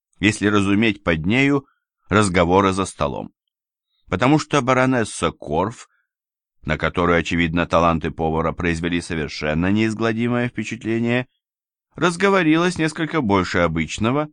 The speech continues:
и поведала нам о том, кем был бесследно пропавший Иван Сергеевич Петровский.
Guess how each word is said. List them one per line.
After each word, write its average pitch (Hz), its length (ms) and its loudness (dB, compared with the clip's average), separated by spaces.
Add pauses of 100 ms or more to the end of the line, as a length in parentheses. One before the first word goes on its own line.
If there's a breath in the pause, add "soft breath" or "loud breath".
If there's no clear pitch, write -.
(280)
и 101 80 2
поведала 101 580 4
нам 95 260 6
о 85 100 2
том, 120 320 4 (320 soft breath)
кем 110 380 4
был 101 200 2
бесследно 90 680 0
пропавший 117 720 0 (320 soft breath)
Иван 104 300 4
Сергеевич 92 520 0
Петровский. 76 760 -6